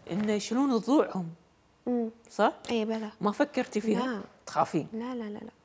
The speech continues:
Speaker 2: انسي.
Speaker 1: في مشاهير سووها.
Speaker 2: لا، بس أنا أخاف.
Speaker 1: تخافين من شنو؟
Speaker 2: أشيل ضلوعي ليش؟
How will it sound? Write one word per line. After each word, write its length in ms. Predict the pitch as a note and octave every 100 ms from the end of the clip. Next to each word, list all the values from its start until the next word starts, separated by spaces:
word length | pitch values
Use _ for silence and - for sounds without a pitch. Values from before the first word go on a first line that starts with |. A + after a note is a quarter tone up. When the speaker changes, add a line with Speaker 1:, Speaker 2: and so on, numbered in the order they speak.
| _ _ _ _ _ - - - _ - -
Speaker 2:
انسي. 480 | B3 C#4 - G3 F#3 -
Speaker 1:
في 180 | - G#3+
مشاهير 440 | G#3 - C#3+ G#3
سووها. 500 | A3 - D3+ G3+ G#3+ D3+ - _ -
Speaker 2:
لا، 100 | A#3
بس 120 | A3+ -
أنا 180 | A#3+ B3
أخاف. 400 | - - B3+ G3 - - -
Speaker 1:
تخافين 320 | - G#3+ B3
من 60 | A#3
شنو؟ 260 | A3 F3 E3 - _ _ _
Speaker 2:
أشيل 400 | - - A#3 A#3+
ضلوعي 360 | G#3+ B3 C#4+ B3+
ليش؟ 500 | C#4 G4+ A3 -